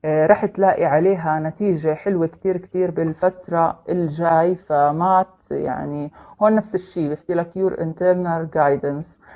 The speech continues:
آه، ركز، ما بعرف ليش طلعوا كل هدول الكروت ن-، على نفس الموضوع لبرج الدلو.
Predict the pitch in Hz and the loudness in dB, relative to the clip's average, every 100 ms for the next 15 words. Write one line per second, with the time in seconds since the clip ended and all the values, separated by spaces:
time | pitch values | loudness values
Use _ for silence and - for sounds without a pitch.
0 | - - 156 156 165 196 190 156 180 202 | -20 -6 -2 2 4 2 2 -4 0 4
1 | 208 196 190 196 _ 226 208 180 214 185 | 4 2 -4 -4 _ -2 0 -2 -4 -2
2 | 175 208 190 - 202 214 180 - 175 175 | 2 4 2 0 0 0 -6 -4 -2 0
3 | 233 - 190 180 170 175 214 180 165 160 | -2 -2 -2 -2 0 2 2 2 0 2
4 | 214 208 190 147 165 143 | 0 0 -4 -2 -4 -4